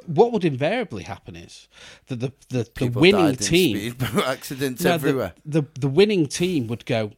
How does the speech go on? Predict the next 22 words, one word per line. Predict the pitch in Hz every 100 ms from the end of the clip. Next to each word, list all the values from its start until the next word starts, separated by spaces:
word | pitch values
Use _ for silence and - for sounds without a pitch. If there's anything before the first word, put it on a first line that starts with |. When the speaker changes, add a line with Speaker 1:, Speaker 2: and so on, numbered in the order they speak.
| -
Speaker 1:
"No, | 123 131 147 151 _ 131
we've | 131 -
got | 165
our | 185
money, | 151 123 120 123 _ _ -
we've | 107 -
got | 135
our | 143
prizes, | - 123 113 107 110 -
we | 113
don't | 117 98
wanna | 107 104
gamble," | 110 104 101 107
and | - 110
they |
go, | 98 92
"Fair | - 131 131 131
enough," | 110 - _
and | 139
then | 131
they'd | 123 110
offer | 160 185